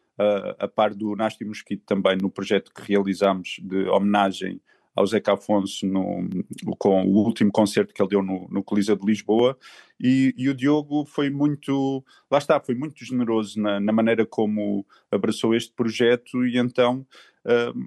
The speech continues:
agora, na verdade, somos um quinteto, ou seremos um quinteto na estrada, com, com o Diogo Sousa, o Pedro Branco e o Ricardo Dias Gomes.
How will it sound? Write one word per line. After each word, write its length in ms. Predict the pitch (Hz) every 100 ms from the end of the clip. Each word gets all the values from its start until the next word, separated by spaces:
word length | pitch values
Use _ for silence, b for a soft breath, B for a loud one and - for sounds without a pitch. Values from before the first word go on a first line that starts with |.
| - - - - -
agora, 560 | - 120 135 135 147 139
na 160 | 120
verdade, 460 | 123 127 123 127 123
somos 320 | - 127 120
um 100 | 123
quinteto, 480 | 117 123 135 165 110
ou 260 | 101 92 _ _ -
seremos 480 | - 127 127 107
um 100 | 110
quinteto 600 | 104 110 107 117 107 - 104
na 100 | 104
estrada, 600 | - 113 113 120 135 135 b b b b
com, 260 | - 127 120
com 200 | - 127
o 60 |
Diogo 440 | 113 120 135 127 -
Sousa, 640 | - 156 160 156 156 151
o 180 | 143 127
Pedro 280 | - 127 127
Branco 280 | 127 139 143
e 60 | 139
o 20 |
Ricardo 320 | 143 147 139
Dias 220 | 139 139
Gomes. 380 | - 131 101 -